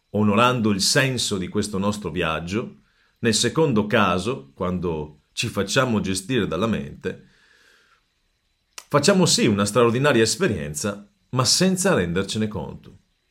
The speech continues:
senza aver compreso chi siamo davvero e cosa siamo qui per scoprire. In questo contesto, l'ascolto non è più una questione di spirito,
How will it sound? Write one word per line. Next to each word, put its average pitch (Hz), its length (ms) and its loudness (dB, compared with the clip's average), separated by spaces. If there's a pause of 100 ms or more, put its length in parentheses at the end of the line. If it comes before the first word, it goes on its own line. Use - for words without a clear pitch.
(140)
senza 180 360 2
aver 151 220 2
compreso 156 540 2
chi 135 120 -4
siamo 165 320 2
davvero 160 760 0 (480)
e 214 180 -4
cosa 151 280 0
siamo 143 320 -2
qui - 160 -4
per 131 240 -4
scoprire. 78 760 -8 (3500)
In 101 140 -6
questo 139 240 6
contesto, 156 1040 2
l'ascolto 113 1000 2 (520)
non 147 260 4
è 156 60 6
più 202 140 4
una 104 140 4
questione 92 340 -4
di 87 80 -6
spirito, 78 640 -8